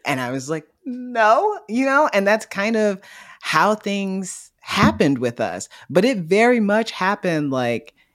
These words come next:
him pursued, like, he came after me. And that was the first time I'd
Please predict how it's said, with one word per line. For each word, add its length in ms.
him 420
pursued, 400
like, 160
he 380
came 400
after 500
me. 260
And 180
that 180
was 200
the 120
first 540
time 260
I'd 220